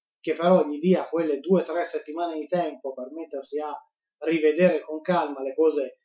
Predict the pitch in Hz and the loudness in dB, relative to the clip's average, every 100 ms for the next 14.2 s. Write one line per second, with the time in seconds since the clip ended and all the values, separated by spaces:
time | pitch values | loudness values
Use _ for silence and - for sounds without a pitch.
0 | _ _ 156 156 156 180 160 151 147 196 | _ _ -2 -2 0 -2 -2 -6 -2 -4
1 | - 151 170 165 135 143 143 143 - 135 | -2 -4 -4 -4 -4 -6 -4 -4 -4 -10
2 | 135 135 139 131 - - 185 156 135 - | -12 -12 -14 -12 -16 -4 -2 0 -2 -10
3 | _ _ - 196 190 190 240 233 190 - | _ _ -2 0 2 2 2 2 2 2
4 | - - 233 160 - - 147 143 156 147 | 2 4 4 4 -4 -4 -2 0 -2 -4
5 | - 170 185 175 170 175 151 135 147 147 | -2 0 0 -2 -2 -2 -4 -4 -4 -4
6 | 143 - 175 156 156 151 147 - 143 147 | -4 0 0 0 -2 -6 -6 -6 -6 -6
7 | 151 151 - 151 143 - 175 156 147 139 | -8 -8 -6 -4 -4 -4 -6 -6 -8 -8
8 | - 165 151 143 165 170 151 135 131 131 | -4 -2 -2 -2 -2 -2 -2 -6 -10 -10
9 | 127 151 151 143 - 170 143 135 127 160 | -10 -8 -8 -6 0 0 0 -4 -4 -2
10 | 135 131 151 160 151 131 - 139 135 131 | -2 0 -4 -6 -6 -6 -6 -6 -8 -6
11 | 147 165 156 139 131 120 120 110 143 143 | -4 0 -2 -2 -8 -12 -14 -10 -10 -8
12 | 139 151 156 139 127 - - _ 170 151 | -8 -4 -2 -4 -8 -16 -20 _ 0 0
13 | 131 - 143 135 127 131 - 151 131 123 | -2 -6 -8 -8 -12 -14 -2 -2 0 -6
14 | 143 165 | -8 -10